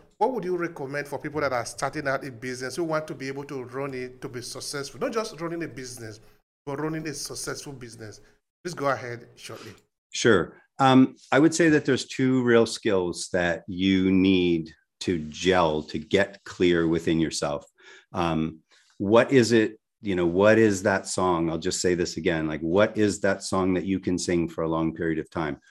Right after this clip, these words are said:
Speaker 2: What is something that you see has longevity, that you see is going to be interesting to you, that you're going to really want to,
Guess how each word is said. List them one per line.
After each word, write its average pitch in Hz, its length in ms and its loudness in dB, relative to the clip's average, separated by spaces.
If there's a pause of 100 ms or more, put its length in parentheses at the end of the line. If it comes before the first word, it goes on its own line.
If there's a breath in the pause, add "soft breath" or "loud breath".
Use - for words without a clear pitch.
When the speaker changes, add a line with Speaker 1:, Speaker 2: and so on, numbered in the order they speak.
(120)
Speaker 2:
What 101 260 2
is 113 160 0
something 95 580 0 (140 loud breath)
that 98 160 4
you 92 120 -2
see 117 720 0
has 92 720 0 (200)
longevity, 98 920 0 (640)
that 92 220 2
you 92 400 -2
see 113 640 0
is 95 180 0
going 98 340 4
to - 140 -6
be 92 640 -2
interesting 113 640 0
to 113 180 -4
you, 117 600 2
that 92 200 -4
you're 92 120 -2
going 90 360 0
to 90 220 -6
really 95 380 2
want 95 400 0 (440)
to, 85 960 2